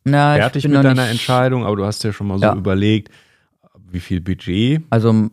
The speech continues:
Speaker 2: willst du
Speaker 1: mm,
Speaker 2: ausgeben oder
Speaker 1: ja.
Speaker 2: wie viel hast du und wie viel willst du ausgeben? Weil es immer, du kannst natürlich auch locker für so einen P C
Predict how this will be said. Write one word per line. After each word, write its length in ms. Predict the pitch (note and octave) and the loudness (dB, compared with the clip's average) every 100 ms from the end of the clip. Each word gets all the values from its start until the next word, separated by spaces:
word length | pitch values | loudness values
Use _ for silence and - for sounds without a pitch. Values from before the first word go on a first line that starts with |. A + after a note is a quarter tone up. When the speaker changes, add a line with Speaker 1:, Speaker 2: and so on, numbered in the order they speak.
| - | -2
Speaker 2:
willst 280 | A2 A2 | -2 2
du 40 | A2 | 2
Speaker 1:
mm, 40 | |
Speaker 2:
ausgeben 760 | G2+ A2 A2+ - A#2+ B2 C3 B2+ | 2 0 -2 -4 -4 -4 -4 -6
oder 120 | E2+ | -2
Speaker 1:
ja. 60 | A2+ | -2
Speaker 2:
wie 40 | - | -2
viel 160 | - - | -8 -4
hast 260 | G2+ - | -4 -4
du 40 | A#2 | -6
und 120 | F2+ | -6
wie 60 | |
viel 200 | F2 E2+ | -10 -12
willst 180 | F2 E2 | -14 -12
du 60 | - | -12
ausgeben? 480 | D2+ F2+ - A2 F#2 | -10 -10 -8 -8 -6
Weil 120 | F2+ | -6
es 80 | E2+ | -6
immer, 160 | F2 | -8
du 240 | F2 E2 - | -8 -8 -14
kannst 260 | - F2+ | -12 -10
natürlich 320 | E2 - E2 E2 | -10 -10 -10 -8
auch 100 | E2 | -6
locker 300 | F#2 - A2+ | -6 -4 -6
für 160 | F#2+ | -6
so 80 | F2 | -8
einen 100 | F2 | -8
P 180 | E2 F#2 | -6 -6
C 360 | - - F#2 F#2 | -4 -2 -2 -2